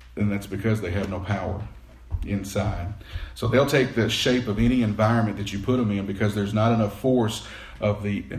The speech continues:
presence of Christ within them to resist the pressure of the environment of the outside world. That makes sense? So,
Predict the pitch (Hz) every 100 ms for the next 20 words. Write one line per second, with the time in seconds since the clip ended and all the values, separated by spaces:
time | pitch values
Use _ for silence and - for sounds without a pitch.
0 | - - 127 123 113 107 98 98 - 127
1 | 120 104 104 - 98 92 110 131 117 107
2 | 104 101 98 98 110 113 104 - 120 117
3 | 107 98 - - - - 95 104 101 95
4 | 107 120 120 101 95 95 95 92 87 107
5 | 92 90 107 92 - - - - - -
6 | - - - - - - - - - -
7 | - - - - - - - - - -
8 | - - 98 101 - 123 120 117 - -
9 | - - - - - - - - - -
10 | - - - - - 110 104